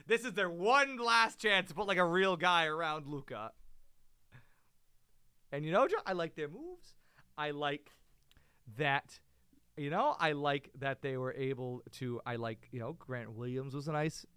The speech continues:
was a nice addition. They need a guy like that, especially with, you know, the fact that they traded, they traded, uh, I'm blanking on his name. I am blanking on his name. I feel like a fake geek.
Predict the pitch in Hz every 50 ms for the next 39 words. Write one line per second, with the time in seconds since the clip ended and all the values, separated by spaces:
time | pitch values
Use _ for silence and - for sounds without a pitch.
0 | - 175 170 156 165 160 160 165 - 160 151 185 185 190 247 233 180 147 131 127
1 | 120 131 123 123 120 120 120 120 117 - - 123 131 175 220 190 - - 147 135
2 | - - 135 127 123 127 120 117 127 135 120 120 123 127 110 127 127 120 - 120
3 | 117 123 117 - - 127 123 123 120 120 117 113 117 117 - _ _ - - _
4 | - - - - _ _ _ _ - 127 120 - - 139 131 127 127 123 120 120
5 | 117 117 117 - - 117 113 117 117 117 113 113 117 117 113 117 117 120 120 120
6 | 117 - 123 123 127 127 131 131 123 120 117 117 107 123 123 123 123 127 135 170
7 | 220 269 - _ _ _ _ _ _ _ _ _ _ _ _ _ _ - 127 117
8 | 113 117 - 113 120 120 113 95 120 120 117 113 113 113 110 110 113 117 117 120
9 | 135 170 220 277 233 208 _ _ _ _ _ _ _ _ _ _ _ _ _ _
10 | _ _ _ _ _ _ _ _ _ _ _ _ _ _ _ _ - - 123 120
11 | 110 - 123 120 117 110 110 110 _ _ - 117 110 107 _ _ - 117 123 160
12 | 185 _ -